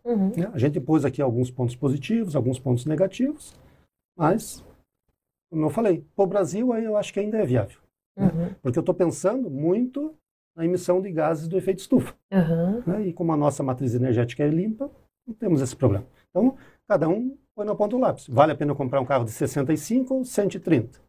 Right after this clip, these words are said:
Speaker 2: Quanto que eu vou economizar? Eu vou ficar dez anos com o carro. Quanto eu vou gastar de manutenção nesse de sessenta e cinco, a combustão?
Speaker 1: Uhum.
Speaker 2: Quanto eu vou gastar no outro? Quanto eu vou gastar de combustível aqui? Quanto eu vou gastar de energia elétrica lá?
Speaker 1: Uhum.
Speaker 2: Então, essas são as contas que quem desejar ter um veículo tem que fazer.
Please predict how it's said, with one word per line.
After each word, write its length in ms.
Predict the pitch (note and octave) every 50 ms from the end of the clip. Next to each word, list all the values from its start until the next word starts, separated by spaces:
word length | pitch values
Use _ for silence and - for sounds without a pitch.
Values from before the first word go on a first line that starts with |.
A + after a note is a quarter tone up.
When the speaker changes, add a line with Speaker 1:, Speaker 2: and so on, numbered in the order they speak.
| _ _ _ _ _ _ _ _ -
Speaker 2:
Quanto 220 | D#3 F#3 F3+ F#3
que 60 | F3 F#3
eu 60 | D#3+
vou 120 | C#3 F3
economizar? 600 | E3 E3 E3+ E3+ E3 D#3+ D#3 C3 B2 D#3+ E3+ F#3
Eu 60 | F#3
vou 100 | C#3+ D#3
ficar 200 | D3+ - E3+ E3+
dez 220 | D#3 C3 E3+ F#3+ F#3
anos 140 | G3 F#3+ F#3
com 100 | G3 F#3
o 20 |
carro. 280 | - E3 C3+ G#2 F#2 - _ _ _ _ _ _ _ _ -
Quanto 220 | - G3+ G#3+ G#3+
eu 60 | F#3
vou 80 | E3+ F3+
gastar 240 | D3+ E3 D#3 - D#3
de 60 | C#3+
manutenção 580 | C#3+ D3+ D3+ C#3+ - D3 C#3 B2 - D3+ C#3+ C3
nesse 240 | C3+ C#3+ C3+ -
de 100 | B2+ A2
sessenta 400 | G#2+ - D3+ C3+ - C3+ B2 B2
e 60 | C3+ B2
cinco, 320 | - - D3+ D#3+ E3+ D3+
a 40 | A#2
combustão? 460 | - C3+ C3+ - F#3 E3+ F3 G3+ B3
Speaker 1:
Uhum. 180 | C#4+ D4 - - _ _ _ _ _ _ _
Speaker 2:
Quanto 160 | - F3+ E3+
eu 40 | F3+
vou 80 | F#3+ F3+
gastar 240 | F#3+ F3+ - F3+ F3+
no 100 | G3+ G3
outro? 280 | F3+ C3 - - - _ _ _ _ _ _
Quanto 160 | - G3 D#3+
eu 40 | D3
vou 100 | D3+ D3+
gastar 520 | B2+ D3 B2+ - - D3+ B2 A#2 G#2 G2 - _
de 120 | - C3 A#2+
combustível 540 | - C#3+ C3+ C#3 C#3 C#3 - D3+ C#3 D#3+
aqui? 240 | F3 F3 - A3+ B3+
Quanto 200 | B3 - A#3 A3
eu 40 | G#3+
vou 80 | A3+ G#3+
gastar 200 | G#3 F#3+ - G3
de 80 | F3+
energia 300 | G#3 G3+ G#3 F#3+ E3 G3
elétrica 320 | G3 G3 F#3 F3+ - - G#3+
lá? 180 | A#3 F#3+ C#3+ - - _ _ _ _ _ _ _ _ _ _ _
Speaker 1:
Uhum. 120 | - G3 F#3+ - _ -
Speaker 2:
Então, 340 | A3 G3+ G3+ G3 F#3+ G3
essas 160 | F#3+ F#3+ F#3 F#3 - G3
são 80 | G3 F#3+
as 100 | F3+ F3+
contas 320 | - - F3 E3+ E3 - - - _ _
que 80 | - D#3
quem 360 | - - D3 C#3+ D3+ D3 - - _ - - _
desejar 380 | - C3 B2 A#2+ A#2+ A2+ B2 A#2+
ter 100 | B2 C3+
um 80 | B2 B2+
veículo 380 | B2 C#3+ C3+ C3+ B2+ - D3+
tem 120 | D3 D#3+ D3
que 80 | D3
fazer. 240 | - F3 D#3 A2 E2+